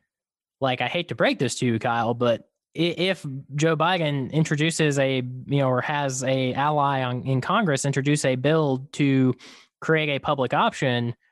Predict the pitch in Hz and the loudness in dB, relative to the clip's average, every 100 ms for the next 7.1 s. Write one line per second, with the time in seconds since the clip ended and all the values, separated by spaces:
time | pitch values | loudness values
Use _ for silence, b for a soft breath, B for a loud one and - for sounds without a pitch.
0 | _ _ _ - 160 262 240 170 170 147 | _ _ _ -2 0 2 0 0 -2 -2
1 | 147 135 143 143 - 170 160 147 127 135 | -2 0 0 -2 0 0 2 0 0 -2
2 | 170 - 170 165 160 147 135 135 131 135 | -2 -2 -2 0 0 0 0 0 -2 -2
3 | 135 - 165 151 139 135 - 139 131 127 | -2 0 0 0 0 -2 -4 -2 0 0
4 | 127 156 160 160 131 131 147 139 - 165 | 2 2 4 4 2 2 2 0 -4 -2
5 | 165 - 160 156 143 - 143 - 131 123 | -2 -2 0 2 0 0 -2 0 0 0
6 | 147 156 - 156 143 135 139 135 131 135 | 0 -2 -2 -2 -2 -2 -4 -4 -4 -4
7 | 131 | -4